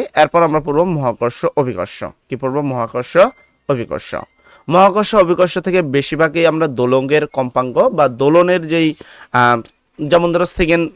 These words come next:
সেকেন্ড দোলকের যে কম্পাঙ্ক থাকে বা একটা ঘড়ি,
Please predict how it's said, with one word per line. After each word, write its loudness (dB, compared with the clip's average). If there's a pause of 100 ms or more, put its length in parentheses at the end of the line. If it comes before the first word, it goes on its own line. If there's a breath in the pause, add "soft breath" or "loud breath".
(120)
সেকেন্ড -2
দোলকের 2
যে -2
কম্পাঙ্ক -2
থাকে -2
বা 0 (340 loud breath)
একটা 0
ঘড়ি, -2